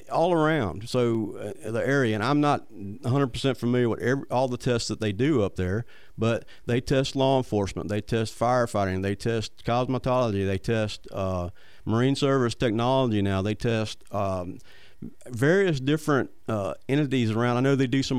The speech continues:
Microsoft testing. People that don't even go to school at George Stone can go there and test, and it's all proctored and it's all, uh, you know,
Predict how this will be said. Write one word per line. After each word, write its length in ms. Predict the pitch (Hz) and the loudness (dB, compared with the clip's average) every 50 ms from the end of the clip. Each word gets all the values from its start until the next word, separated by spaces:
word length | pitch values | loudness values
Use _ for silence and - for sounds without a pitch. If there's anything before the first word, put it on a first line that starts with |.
| 117 113 | 2 2
Microsoft 560 | 120 131 147 - - 117 - 120 110 104 - | 2 2 2 0 -2 -2 0 0 0 0 0
testing. 260 | - 113 104 - 101 | -2 -2 -2 -2 0
People 220 | - 165 170 170 160 | 0 0 2 2 2
that 120 | 151 131 | 0 2
don't 200 | 120 139 151 160 | 4 4 4 4
even 240 | 165 165 143 147 135 | 4 2 2 2 2
go 160 | 120 131 135 | 2 2 2
to 80 | 123 113 | 2 2
school 540 | - - - 156 165 190 185 131 110 - 107 | 0 -2 -2 0 2 2 2 2 2 0 0
at 80 | 113 98 | -2 -2
George 280 | 113 120 117 113 - | 0 -2 -2 -2 -4
Stone 500 | - - 151 160 143 120 107 101 104 110 - - - - - - - - - - - - - - - | -2 0 2 2 2 2 0 0 -2 -2 -6 -10 -16 -16 -16 -16 -16 -16 -16 -16 -16 -16 -16 -12 -4
can 140 | - 127 120 | -2 0 2
go 240 | 113 131 143 156 147 | 2 4 4 4 6
there 240 | 135 127 127 123 104 | 6 6 6 4 4
and 200 | 92 110 107 - | 2 0 -2 -2
test, 520 | - - 143 135 123 107 107 - - - | 0 0 2 2 2 2 0 -2 -6 -6
and 200 | - 107 107 107 107 | -4 -2 0 0 0
it's 100 | 104 - | 0 0
all 200 | - 123 131 135 | 0 0 0 0
proctored 420 | - - 131 123 123 120 - - | 0 0 2 2 2 0 -4 -6
and 100 | 117 107 | -2 -2
it's 160 | 101 95 - | -2 0 0
all, 340 | 113 120 120 120 117 110 - - - - - - - - - - - | 2 2 4 4 2 0 -2 -8 -16 -16 -16 -16 -18 -16 -14 -8 -2
uh, 320 | 107 101 98 92 90 90 85 - - - - - - - - - - - | 0 0 0 0 0 -2 -6 -10 -16 -16 -18 -18 -18 -18 -18 -16 -8 -4
you 120 | 127 123 | -2 0
know, 220 | 113 107 104 98 | 0 0 -2 -4